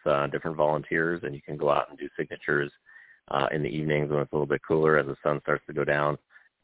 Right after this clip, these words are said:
Um, and then on the weekends, it's all day, Saturday, Sunday, eight to eight. So Timeout Sports Bar in Mesa off Greenfield Road, uh, for that. The ne-, the next thing everybody should do is go to recall bowers dot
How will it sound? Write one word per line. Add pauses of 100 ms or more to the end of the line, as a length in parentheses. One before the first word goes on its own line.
(120)
Um,
and
then
on
the
weekends,
it's
all
day,
Saturday,
Sunday,
eight
to
eight. (640)
So (680)
Timeout
Sports
Bar
in
Mesa
off
Greenfield
Road, (540)
uh,
for
that. (1040)
The
ne-,
the
next
thing
everybody
should
do
is
go
to
recall
bowers
dot